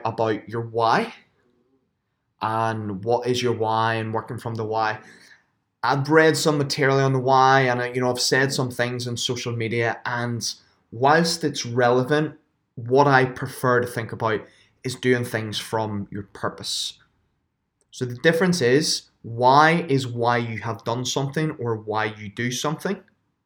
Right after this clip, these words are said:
Purpose is a reason for doing it. So there's a, a slight difference, and for me it's a really, really powerful difference. So I know what my purpose is. My purpose is to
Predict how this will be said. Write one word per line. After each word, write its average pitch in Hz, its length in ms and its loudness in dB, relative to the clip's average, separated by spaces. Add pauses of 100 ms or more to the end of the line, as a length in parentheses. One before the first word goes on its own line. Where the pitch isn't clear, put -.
(1500)
Purpose - 920 -4
is 127 120 -4
a 123 80 0
reason 117 540 -8
for 107 320 -12
doing 101 220 -4
it. 95 80 -12 (340)
So - 180 -4
there's 120 220 -2
a, 104 180 -2
a - 60 -16
slight - 500 0
difference, 127 500 -6 (220)
and 101 100 -16
for 123 80 -10
me 123 120 -2
it's 120 160 -2
a 139 60 2
really, 120 380 -2
really 107 360 -4 (360)
powerful 113 580 -4
difference. - 600 -12 (220)
So 120 180 -4
I 147 180 2
know 131 640 0
what 113 200 -6
my 110 140 -6
purpose 107 420 -8
is. 160 240 -4 (320)
My 120 200 -2
purpose 113 520 -6
is 107 380 -10
to 107 480 -8